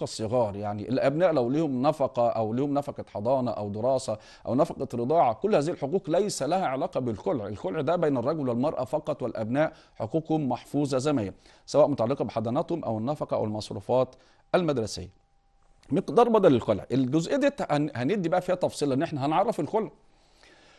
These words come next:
ومقدار بدل الخلع اللي المحكمة هتقرره حسب، حسب لو حصل خلاف، يعني حسب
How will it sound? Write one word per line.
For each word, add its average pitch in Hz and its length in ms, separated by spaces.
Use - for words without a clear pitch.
ومقدار 151 460
بدل 220 240
الخلع 202 420
اللي 165 160
المحكمة 175 580
هتقرره 190 800
حسب، 202 560
حسب 180 500
لو 131 140
حصل 151 300
خلاف، 147 360
يعني 165 300
حسب 202 460